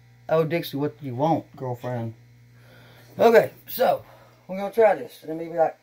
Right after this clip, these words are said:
eight takes before I open the box. This is the big eighteen pound mystery box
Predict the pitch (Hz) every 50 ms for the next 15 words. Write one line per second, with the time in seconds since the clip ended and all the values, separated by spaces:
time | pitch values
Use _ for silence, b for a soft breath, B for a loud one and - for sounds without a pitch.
0 | _ _ _ _ - 185 214 214 - - - 214 202 - - 196 180 170 165 165
1 | 160 185 - - - - - - - - - _ _ _ _ _ _ _ _ _
2 | _ _ _ _ _ _ _ _ _ _ _ _ - 170 170 180 185 180 196 185
3 | 214 226 226 226 220 - - _ 143 151 170 170 - 202 208 208 202 214 214 202
4 | 202 202 202 214 220 214 - 185 175 165 170 170 175 175 - -